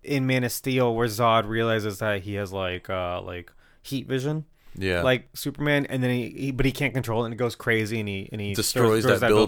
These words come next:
Speaker 2: building.
Speaker 1: and then they fly away.
Speaker 2: Yeah.
Speaker 1: That was Wayne Tower, because it happens underneath these employees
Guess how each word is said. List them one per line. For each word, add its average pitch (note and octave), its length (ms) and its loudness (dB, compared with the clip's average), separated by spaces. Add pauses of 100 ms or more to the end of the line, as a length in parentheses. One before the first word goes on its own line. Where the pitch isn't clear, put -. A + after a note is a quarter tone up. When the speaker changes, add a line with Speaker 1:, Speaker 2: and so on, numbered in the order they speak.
Speaker 2:
building. F#2+ 140 0
Speaker 1:
and B2 60 -2
then A#2 100 -2
they A2 80 0
fly A2+ 360 2
away. A#2 520 4 (120)
Speaker 2:
Yeah. E2 240 -2
Speaker 1:
That A#2+ 220 4
was B2 160 0
Wayne A2+ 340 -2
Tower, G2+ 480 2
because G#2 240 -6
it G#2+ 80 0
happens G#2 560 0 (560)
underneath B2 960 2 (220)
these B2 200 0
employees G#2 760 -2